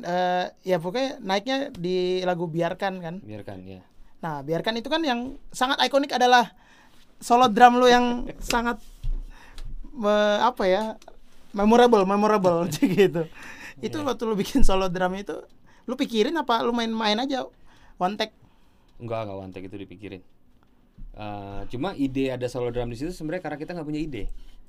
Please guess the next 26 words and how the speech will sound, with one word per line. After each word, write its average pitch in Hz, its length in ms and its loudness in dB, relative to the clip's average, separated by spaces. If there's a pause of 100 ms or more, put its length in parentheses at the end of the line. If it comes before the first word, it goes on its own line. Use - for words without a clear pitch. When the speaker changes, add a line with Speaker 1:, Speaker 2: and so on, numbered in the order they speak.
(220)
Speaker 2:
Karena 139 320 -4
kita 151 160 -2
nggak 170 120 0
punya 151 160 2
ide 156 120 2
lagu 165 240 2
ini 170 160 4
habisnya 165 320 2
mau 180 80 0
kemana 170 240 4
Speaker 1:
Gimana 220 160 10
Speaker 2:
ya? 208 60 8
Speaker 1:
ya? 180 120 6 (220)
Speaker 2:
Kan 151 120 0
biasanya 135 280 4
mau 123 120 -2
ada 90 120 -8
bridge 139 400 -2
kan, 143 220 0
Speaker 1:
Iya, 190 260 6
Speaker 2:
ada 180 80 6
Speaker 1:
iya, 165 200 0 (160)
interlude 175 440 -6
solo 170 240 -8
apa? 127 240 -8
Speaker 2:
Heeh, 123 280 -4